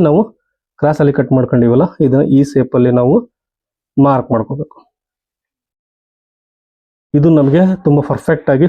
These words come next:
ಫಿಟ್ಟಿಂಗ್ ಆಗಿ ಕೂರುತ್ತೆ ಬ್ಲೌಸ್. ಈ ತರ ನಾವು ಕ್ರಾಸ್ ತೆಗಿಲಿಲ್ಲ ಅಂದ್ರೆ ಪ್ರಾಬ್ಲಮ್ ತುಂಬಾ ಆಗುತ್ತೆ ಸ್ನೇಹಿತರೆ. ಏನಕ್ಕಾಗುತ್ತೆ, ಏನಾಗುತ್ತೆ ಅಂತ ಹೇಳ್ಬಿಡ್ತೀನಿ ಒಂದ್ ನಿಮಿಷ. ಅದ್ರಲ್ಲಿ already ಒಂದು ಪ್ರಾಬ್ಲಮ್ ಬಂದಿತ್ತು ನನಗೆ. ನೋಡಿ,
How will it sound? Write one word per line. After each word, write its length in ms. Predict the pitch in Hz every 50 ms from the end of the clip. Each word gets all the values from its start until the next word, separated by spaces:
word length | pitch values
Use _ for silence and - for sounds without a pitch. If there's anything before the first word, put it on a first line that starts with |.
| 180 -
ಫಿಟ್ಟಿಂಗ್ 320 | - 147 - 180 165 160 151
ಆಗಿ 140 | 147 160 165 143 -
ಕೂರುತ್ತೆ 280 | 147 139 135 135 - 131 123
ಬ್ಲೌಸ್. 280 | 127 127 127 120 131 175 240 240 - _ _ _ _ _ _ _ _ _ _ _ _ _ _ _ _ _ _ _ -
ಈ 80 | 147 151 151
ತರ 100 | 185 175 175 175
ನಾವು 120 | 170 156 -
ಕ್ರಾಸ್ 200 | 160 160 185 185 -
ತೆಗಿಲಿಲ್ಲ 340 | 175 160 165 160 160 156 147
ಅಂದ್ರೆ 120 | 147 190 208 - -
ಪ್ರಾಬ್ಲಮ್ 340 | - 143 147 151 151 156 165 190 185 - -
ತುಂಬಾ 200 | 147 151 151 143 131 135
ಆಗುತ್ತೆ 340 | 143 156 156 151 - 143 143
ಸ್ನೇಹಿತರೆ. 280 | - 147 135 143 147 139 127 131 143
ಏನಕ್ಕಾಗುತ್ತೆ, 500 | 147 151 143 - 139 127 135 131 143 147 135 135 147
ಏನಾಗುತ್ತೆ 340 | 160 160 147 143 139 - _
ಅಂತ 160 | - 143 131 131
ಹೇಳ್ಬಿಡ್ತೀನಿ 500 | 139 139 131 131 123 127 123 127 120 131 127
ಒಂದ್ 100 | 123 123
ನಿಮಿಷ. 120 | 127 139 185 - - - 151
ಅದ್ರಲ್ಲಿ 280 | 131 135 127 127 127 131
already 240 | 139 147 151 147 143 139 135
ಒಂದು 120 | 131 123 -
ಪ್ರಾಬ್ಲಮ್ 280 | - 123 127 135 139 135 120 131
ಬಂದಿತ್ತು 280 | 131 123 127 - - 131 123
ನನಗೆ. 240 | 120 120 127 175 - - - - _ _ _ _ - - - - - _ - - - - - - - 587 - - - - - - - - - - - - _ _ _ _ _ _ _ _ - - - - - - - - - - - - - - _ _ - _ _ _ _ _ _ _ _ _ _ _ _ _ _ _ _ _ _ _ _ _ _ _ _ _ _ _ _ _ _ _ _ -
ನೋಡಿ, 160 | 160 190 190